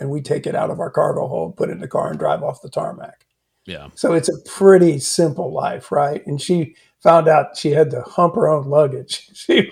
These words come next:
Speaker 1: was <laughs>
Speaker 2: Yeah, I hate flying. It's, like, one of the worst things. I don't, I'm not, I don't have, like, anxiety towards it, but I just, like, I can't stand all the things that you have to do in order to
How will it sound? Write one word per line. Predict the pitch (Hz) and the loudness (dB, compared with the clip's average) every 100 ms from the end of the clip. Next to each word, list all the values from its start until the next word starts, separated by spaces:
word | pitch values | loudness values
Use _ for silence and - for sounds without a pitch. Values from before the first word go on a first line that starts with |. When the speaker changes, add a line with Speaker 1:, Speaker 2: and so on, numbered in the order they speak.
| - | -2
Speaker 1:
was | 156 - - _ _ _ _ _ _ - | -4 -4 -20 _ _ _ _ _ _ -6
<laughs> | - _ - - _ - - _ _ _ _ | -6 _ -14 -14 _ -12 -12 _ _ _ _
Speaker 2:
Yeah, | - 82 87 90 | -16 -10 -10 -8
I | 120 | -8
hate | 98 101 90 | -8 -12 -12
flying. | - 90 90 | -10 -8 -8
It's, | 95 95 | -8 -8
like, | 113 101 | -10 -10
one | 95 | -12
of | |
the | 92 | -10
worst | 90 87 - | -10 -10 -12
things. | 90 90 87 | -12 -12 -10
I | 110 | -8
don't, | 127 107 | -8 -10
I'm | 107 113 | -10 -8
not, | 120 101 - | -8 -8 -12
I | |
don't | 120 110 | -14 -12
have, | 101 | -12
like, | 95 87 | -12 -14
anxiety | 76 98 87 85 95 95 | -14 -14 -12 -12 -12 -12
towards | 107 104 | -12 -12
it, | 101 | -12
but | 90 | -14
I | 92 | -14
just, | 92 - - | -12 -12 -12
like, | 90 - | -16 -16
I | 85 | -20
can't | - 113 110 | -14 -12 -10
stand | - - 92 90 90 85 - | -12 -12 -12 -12 -10 -14 -12
all | 95 98 | -10 -8
the | 92 | -10
things | - 95 90 85 | -14 -14 -12 -14
that | - | -16
you | 85 | -16
have | - 95 87 - | -14 -12 -12 -14
to | 90 | -18
do | 95 92 | -14 -12
in | 87 | -12
order | 90 85 82 87 | -14 -14 -16 -16
to | - 90 87 82 | -14 -14 -14 -16